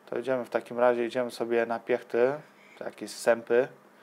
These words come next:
Ciekawe, czy swoją drogą faktycznie w Himalajach żyją sępy. Nie wiem, powiem szczerze. O, tutaj można coś znaleźć. Okej. Ło, a ten co? Ty odporny.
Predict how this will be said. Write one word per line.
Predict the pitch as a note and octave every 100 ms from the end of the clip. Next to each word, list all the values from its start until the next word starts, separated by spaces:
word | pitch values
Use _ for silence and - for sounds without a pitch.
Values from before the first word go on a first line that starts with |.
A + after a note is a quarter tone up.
| - - - _
Ciekawe, | - D#3 D#3+
czy | D#3+
swoją | - D3
drogą | C#3+ D3+ D3+
faktycznie | C#3+ C3+ D3+ -
w | B2+
Himalajach | - C3 C3 D3+ C#3
żyją | B2+ C3+
sępy. | A#2+ - G2+ - G#2+
Nie | A2+ A2+
wiem, | G#2 G2+
powiem | - G#2+ G#2
szczerze. | - G#2+ A2+ C3+ D#3+ - - - - - _ -
O, | G#2+
tutaj | - - B2+
można | C3 B2+ B2+
coś | - A#2+
znaleźć. | A2+ B2 A2+ A2 A2 C3 - - - - - _ _ - - - - - _ _
Okej. | - A2+ - - A#2 C3 D3 E3 E3 _ _ - - _ _ _ _ _ _ _ - _ _ - - G#3+ - - - -
Ło, | C3+ D#3+ A#2 G#2 - - - -
a | -
ten | A2+
co? | - F#3+ D#3 A2 - - - - _ _ - - - - _ _ - - - - B4 - - - - - - - - - -
Ty | -
odporny. | A2+ - E4 - A#2 A2 A2